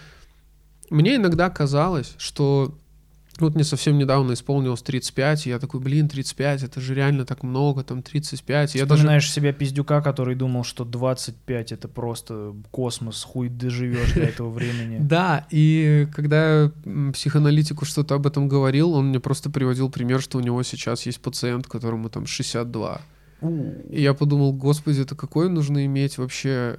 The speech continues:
Speaker 1: внутреннее желание
Speaker 2: Мужество
Speaker 1: и
Speaker 2: вообще в
Speaker 1: стойкость
Speaker 2: целом.
Speaker 1: что-то в себе поменять к лучшему, и
Speaker 2: Открытость
Speaker 1: оптимизм, и
Speaker 2: вообще,
Speaker 1: веру". Да,
Speaker 2: да.
Speaker 1: да, да, да, да. Вот эта открытость ко всему, это супер важно. Я понял, что это так важно, не превращаться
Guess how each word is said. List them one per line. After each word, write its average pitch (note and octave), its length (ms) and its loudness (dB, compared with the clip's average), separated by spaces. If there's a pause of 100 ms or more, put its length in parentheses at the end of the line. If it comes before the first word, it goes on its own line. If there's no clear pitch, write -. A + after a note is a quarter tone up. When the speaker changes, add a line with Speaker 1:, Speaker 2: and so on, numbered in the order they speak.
(120)
Speaker 1:
внутреннее C3+ 720 0
желание D3 400 8
Speaker 2:
Мужество C3 320 4
Speaker 1:
и - 80 0
Speaker 2:
вообще B2 260 -2
в A#2+ 40 -4
Speaker 1:
стойкость D3+ 440 4
Speaker 2:
целом. A2 80 -6
Speaker 1:
что-то D3+ 280 2
в - 60 -6
себе C#3+ 220 -4
поменять C#3 720 -2
к - 100 -10
лучшему, D3 640 0
и C3 360 -4
Speaker 2:
Открытость D3+ 720 2
Speaker 1:
оптимизм, B2 60 -2
и - 20 2
Speaker 2:
вообще, C3 240 2
Speaker 1:
веру". D#3 240 2
Да, B2 320 2
Speaker 2:
да. B2 60 0
Speaker 1:
да, D3+ 100 2
да, D#3+ 140 2
да, D#3 120 0
да. D#3 180 -2
Вот C#3 160 -4
эта E3 200 -2
открытость D#3 500 -4
ко - 120 -8
всему, C#3+ 320 -2
это B2+ 200 -6
супер D3 380 -6
важно. B2 360 -2
Я G2+ 80 -4
понял, C3+ 340 -2
что B2+ 320 -6 (1120)
это D3+ 200 0
так D#3+ 280 0
важно, D3+ 640 4 (280)
не D3 160 4
превращаться C#3+ 1200 2